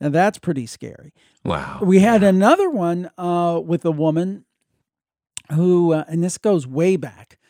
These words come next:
Speaker 1: um, and that was one where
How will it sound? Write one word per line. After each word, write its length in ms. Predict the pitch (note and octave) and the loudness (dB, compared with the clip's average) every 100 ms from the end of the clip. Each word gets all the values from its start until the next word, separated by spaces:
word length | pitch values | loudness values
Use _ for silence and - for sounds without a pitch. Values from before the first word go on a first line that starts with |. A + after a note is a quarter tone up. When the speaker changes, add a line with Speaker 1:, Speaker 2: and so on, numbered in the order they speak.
| _ _ _ | _ _ _
Speaker 1:
um, 640 | C#3 C#3+ C#3+ D3 D3 D3 C#3 _ _ _ _ - | -6 -4 -4 -4 -6 -6 -10 _ _ _ _ -4
and 680 | E3+ E3 E3 E3 D#3+ D#3+ D#3 | 0 2 2 2 0 -2 -4
that 200 | E3 B3+ | -4 -6
was 160 | A#3 | -8
one 300 | G#3+ G3+ G3+ | -6 -4 -4
where 420 | E3 E3 D#3+ D#3+ | -4 -2 -2 -4